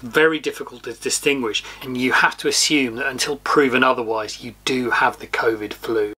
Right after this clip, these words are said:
A cold, on the other hand, is not likely to give you a fever, and the main symptom is sneezing and a runny nose. So if all you've got of these, you're probably okay. But what you should immediately be doing is, one, stay at home,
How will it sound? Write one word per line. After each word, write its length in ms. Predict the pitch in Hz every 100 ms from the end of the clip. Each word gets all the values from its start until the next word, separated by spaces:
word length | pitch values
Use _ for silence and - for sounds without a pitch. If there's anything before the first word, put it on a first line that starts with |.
| _ - -
A 60 |
cold, 320 | - 185 202 160
on 80 |
the 140 | 127 120
other 140 | 113
hand, 160 | 117 120
is 100 | 107
not 340 | 127 156 -
likely 280 | 123 123 113
to 140 | -
give 160 | - 120
you 140 | 113
a 60 | 110
fever, 420 | - 123 113 113
and 80 | 110
the 60 | 120
main 280 | 135 135
symptom 440 | 127 - 117 - 113
is 100 | 107
sneezing 480 | - 135 120 104 110
and 100 | 110
a 60 |
runny 320 | 107 113 107
nose. 380 | 110 110 104 - - - -
So 120 | 143
if 80 | 131
all 140 | 170
you've 140 | 156 123
got 180 | 143
of 120 | 127 113
these, 280 | 127 113
you're 100 | 110
probably 500 | - - 117 113 110
okay. 560 | 110 98 - 117 101 - - - - - - _ - - - - -
But 160 | - 156
what 180 | 180 170
you 60 |
should 240 | 156 - 139
immediately 720 | 139 139 160 180 151 127 120
be 140 | 110
doing 380 | 110 131 117 120
is, 200 | 139 127
one, 380 | 120 147 151 156
stay 520 | - - - 160 147 139
at 60 |
home, 500 | - 131 117 117 131